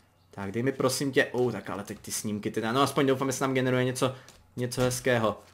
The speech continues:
To se nedá nic dělat, no generování, pak už to bylo úplně v pohodě. Kolik už máme kůže? Šestnáct, jo, my si dneska ještě uděláme forge. No a pochybuji, že se teda dneska usadíme, ale je to rozhodně dobrý začátek, mám ze sebe radost. Mám z nás radost. Tak, je tady někdo?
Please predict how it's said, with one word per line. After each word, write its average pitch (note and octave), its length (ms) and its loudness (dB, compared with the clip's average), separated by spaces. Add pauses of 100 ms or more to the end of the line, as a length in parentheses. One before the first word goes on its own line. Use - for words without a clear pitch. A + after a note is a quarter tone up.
(240)
To A2+ 80 -12
se - 120 -6
nedá A#2+ 180 0
nic A2+ 200 -2
dělat, G#2+ 240 -2
no G#2 120 -4
generování, G#2 500 -2
pak C#3+ 120 4
už D3+ 100 4
to C#3+ 60 0
bylo C3+ 100 6
úplně A#2+ 180 0
v - 60 -12
pohodě. G#2+ 380 0 (760)
Kolik F#3+ 160 -6
už - 140 -4
máme G#2 240 2
kůže? G2 460 -4
Šestnáct, B2+ 600 -2
jo, B2 60 4
my A2+ 60 2
si A#2+ 100 -4
dneska B2 380 2
ještě B2 220 2
uděláme B2 260 4
forge. D3 460 2 (580)
No - 100 -2
a F2+ 60 0
pochybuji, A#2+ 380 -2
že A#2+ 80 -2
se B2 120 0
teda A#2+ 160 4
dneska B2 280 0
usadíme, B2 480 2
ale B2+ 160 8
je B2+ 60 8
to B2+ 120 2
rozhodně B2+ 280 2
dobrý B2+ 240 4
začátek, C3+ 520 0
mám A#2+ 120 -2
ze B2 60 0
sebe C3 240 0
radost. A#2 480 0 (340)
Mám G2 140 -2
z G2 40 -2
nás A#2 280 2
radost. A#2 540 2 (720)
Tak, F2+ 280 -4
je G2 60 -6
tady D3+ 140 -2
někdo? E3+ 300 0